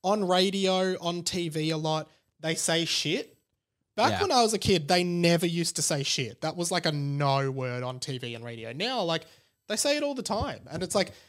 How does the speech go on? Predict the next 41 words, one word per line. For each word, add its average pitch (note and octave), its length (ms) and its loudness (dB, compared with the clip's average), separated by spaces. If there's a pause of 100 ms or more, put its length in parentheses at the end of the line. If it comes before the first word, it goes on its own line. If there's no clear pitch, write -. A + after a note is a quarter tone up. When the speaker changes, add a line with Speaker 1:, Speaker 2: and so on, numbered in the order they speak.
(280)
Speaker 1:
that G#3 300 2
word F#3+ 360 4
over E3+ 280 -2
time D#3+ 420 -4
has C#3 180 -6
become D#3 420 -4
less C#3+ 440 -2
and D3+ 120 -4
less C3 460 -2
kind B2+ 300 -6
of B2 120 -12 (480)
rude, C#3+ 540 -2 (240)
whereas D#3+ 240 0
other G3+ 220 4
things F3 320 0
become D#3 260 -4
more D3 260 -2
and C#3+ 80 -4
more E3 200 -2
offensive, A#2+ 400 -8
like, C3 180 -10
particularly C#3+ 560 -4
slurs, B2 560 -2
like B2 260 -2
what - 280 -6 (320)
Green C3 240 0
Day B2 140 2
has B2 180 -2
used A#2 180 -4
in A2+ 80 -6
American A2 360 -6
Idiot. C#3 300 -6
And G3 260 2 (840)
I D4 60 -4
don't F#4+ 140 2
know, E4+ 340 6
as G#3+ 220 0
far B3 400 4
as E4 120 0
I'm D4+ 260 0
aware, D3+ 720 -4